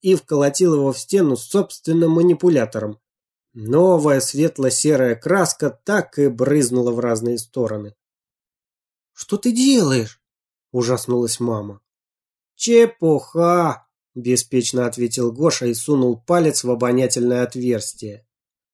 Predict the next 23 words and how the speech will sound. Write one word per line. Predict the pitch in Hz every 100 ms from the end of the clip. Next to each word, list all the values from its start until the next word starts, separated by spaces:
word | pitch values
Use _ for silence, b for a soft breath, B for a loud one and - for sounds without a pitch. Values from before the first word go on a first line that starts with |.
| _ _ _ -
А | 139
на | 139 139
следующее | - 147 123 117 123
утро | 156 254 254 170
я | 135 151 160
проснулся | 131 120 - 180 220 -
и | 143
тут | 135 165 147
же | 135
услышал | 120 147 151 147 123
знакомый | 123 127 - 160 147 131
Гошин | 120 135 - 135
голос. | 135 143 120 104 - _ _ _ _ _ _ _ _ _ _
«Ну, | 135 147 190
конечно! | 160 208 190 156 151 151 143 - 135 117 - _ _ _ _ -
Как | 175 175 156
что, | - - 190 196 185
сразу | - 135 156 160 147
Гоша! | 120 139 143 139 131 123 107 - _ _ _ _ _
Гоша | - 175 196 170 175
всем | 165 147 151 151
всегда | 170 143 139 147
нужен! | 139 131 135 131 127 113